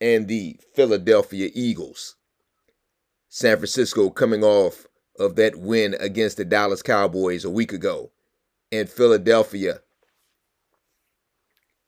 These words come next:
taking care of the Giants. Now, you'll have the matchup that most people had predicted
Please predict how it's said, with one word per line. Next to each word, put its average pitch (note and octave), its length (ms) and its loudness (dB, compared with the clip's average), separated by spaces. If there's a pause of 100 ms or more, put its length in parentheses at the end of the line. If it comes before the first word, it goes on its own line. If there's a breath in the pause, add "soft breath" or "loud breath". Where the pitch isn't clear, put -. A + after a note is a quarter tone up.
(480)
taking A#2+ 380 0
care G#2 420 2
of E2 400 -2 (400)
the G2 560 -10 (680)
Giants. - 800 -6 (680)
Now, G2+ 500 -2 (360)
you'll G2+ 300 -4
have G#2 300 -2
the F#2 80 -2
matchup G#2 600 -4
that F#2+ 140 -2
most G#2 240 -2
people G2 480 -6 (460)
had G#2 280 -2
predicted F#2+ 760 -4